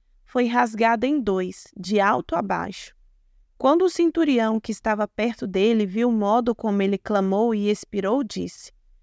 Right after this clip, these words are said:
"Realmente este homem era o Filho de Deus."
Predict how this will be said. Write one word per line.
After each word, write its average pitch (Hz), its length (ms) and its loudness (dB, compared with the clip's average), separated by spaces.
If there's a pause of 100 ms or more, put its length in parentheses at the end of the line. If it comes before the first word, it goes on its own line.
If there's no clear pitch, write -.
(180)
"Realmente 254 720 2
este 220 300 -2
homem 247 280 4
era 226 120 2
o - 20 -14
Filho 285 380 0
de 214 140 -10
Deus." 185 460 -8